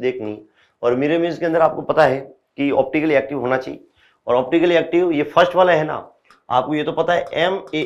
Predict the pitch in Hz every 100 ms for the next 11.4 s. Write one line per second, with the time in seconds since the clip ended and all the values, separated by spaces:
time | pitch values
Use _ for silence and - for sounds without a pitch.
0 | - 160 - 160 156 143 156 143 139 127
1 | 127 139 113 104 107 104 _ _ _ -
2 | 139 139 180 120 147 139 147 - _ _
3 | _ - 160 - 175 - 165 - 143 135
4 | 127 127 - 120 - - 135 - 104 -
5 | _ _ _ - 117 127 135 139 139 143
6 | 143 151 156 151 151 160 151 123 123 -
7 | 127 120 135 123 110 - - 160 165 135
8 | 143 147 147 139 143 131 139 - 117 -
9 | 107 107 - _ _ _ 113 147 147 160
10 | 156 123 - - 165 143 147 165 180 165
11 | 165 151 151 -